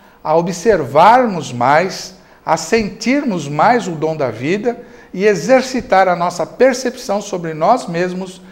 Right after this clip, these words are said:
e sobre as pessoas e o meio que nos cercam. É definitivamente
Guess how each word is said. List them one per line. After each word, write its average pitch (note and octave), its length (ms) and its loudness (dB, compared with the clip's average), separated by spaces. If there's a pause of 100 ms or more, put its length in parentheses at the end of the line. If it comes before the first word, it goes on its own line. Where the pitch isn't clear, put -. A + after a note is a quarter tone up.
(180)
e F3 100 -8
sobre F#3 300 -4
as F3+ 140 -4
pessoas G3 600 0
e G#3+ 80 -4
o G#3+ 80 -2
meio E3 320 -2
que F3 120 -10
nos F#3 220 -8
cercam. C3 440 -2 (680)
É B2+ 120 -4
definitivamente F3 1400 -4